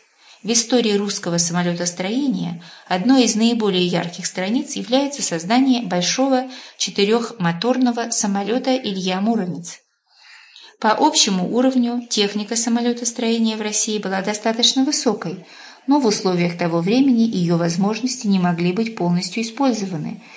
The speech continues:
что явилось причиной количественного и качественного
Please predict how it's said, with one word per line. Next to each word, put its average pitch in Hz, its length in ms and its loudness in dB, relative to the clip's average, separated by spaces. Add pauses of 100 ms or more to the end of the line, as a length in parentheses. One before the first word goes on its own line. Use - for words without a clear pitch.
(160)
что - 200 0
явилось 226 440 4
причиной 247 540 4
количественного 185 920 -2
и 170 160 -8
качественного 226 880 0